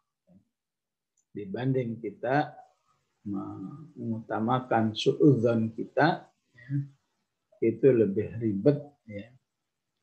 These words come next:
ketika akhirnya sampai membuat seseorang jatuh dalam al-qadfu,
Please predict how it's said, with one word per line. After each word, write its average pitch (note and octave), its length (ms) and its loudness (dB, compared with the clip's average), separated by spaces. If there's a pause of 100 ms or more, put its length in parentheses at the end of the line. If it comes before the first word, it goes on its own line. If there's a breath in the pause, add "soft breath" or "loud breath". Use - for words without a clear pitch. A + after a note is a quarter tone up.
(240)
ketika A#2+ 800 2 (160)
akhirnya A2+ 880 0
sampai G#2 480 2
membuat A2+ 560 4
seseorang C3 800 2 (160)
jatuh D3+ 480 4
dalam C3 480 0
al-qadfu, C#3+ 1040 4